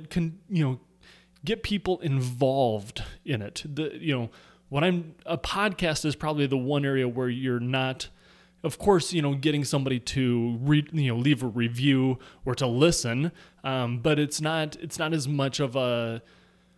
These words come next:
you know, you do this and I'll do that type of a, you know, I'll put this out there and then you comment on it while I'm talking into <laughs> my microphone here.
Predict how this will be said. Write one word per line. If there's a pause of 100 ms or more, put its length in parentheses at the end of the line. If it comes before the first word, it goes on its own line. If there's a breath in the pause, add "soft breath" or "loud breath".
(520 soft breath)
you
know,
you
do
this
and
I'll
do
that
type
of
a,
you
know,
I'll
put
this
out
there
and
then
you
comment
on
it
while
I'm
talking
into
<laughs>
my
microphone
here.